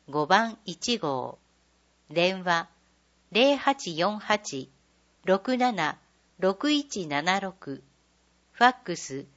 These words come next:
零八四八、六四、七一零一へ。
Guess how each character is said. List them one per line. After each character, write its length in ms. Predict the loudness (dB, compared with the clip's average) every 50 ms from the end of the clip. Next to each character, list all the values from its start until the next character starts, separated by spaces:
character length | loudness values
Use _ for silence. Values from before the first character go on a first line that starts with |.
| _ _ _ _ _ _ _ _ 0
零 260 | 2 4 4 2 2
八 420 | 2 0 0 0 -2 -8 -10 -4
四 220 | -2 -2 -2 -2 -6
八、 540 | -4 -2 -4 -4 -4 -6 -8 -8 -10 -10 -14 _ _ _ _ _ _ _ _ _ _ -2
六 360 | 0 0 0 0 -2 -2 0 0
四、 340 | 2 0 0 -2 -6 -12 -18 _ _ _ _ _ _ _
七 340 | 0 0 2 2 2 2 2
一 400 | 0 -2 -4 -6 -8 -8 -4 0
零 300 | 0 2 2 2 0 -2
一 560 | -2 -4 -8 -10 -10 -12 -12 -10 -12 -12 -12 _
へ。 200 | -8 -8 -8 -8